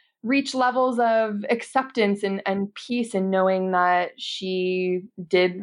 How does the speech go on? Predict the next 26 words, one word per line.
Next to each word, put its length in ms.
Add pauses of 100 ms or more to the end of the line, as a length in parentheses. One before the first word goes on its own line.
her 100
part 560
and 220
it 180
didn't 220
mean 400
anything 640
about 400 (200)
me 600 (120)
and 280
had 220
everything 500
to 100
do 200
with, 240 (140)
you 120
know, 120
her 260
own 260
wounds 300
and 120
her 160
own 200
shadows. 540
And 220 (880)
yeah, 180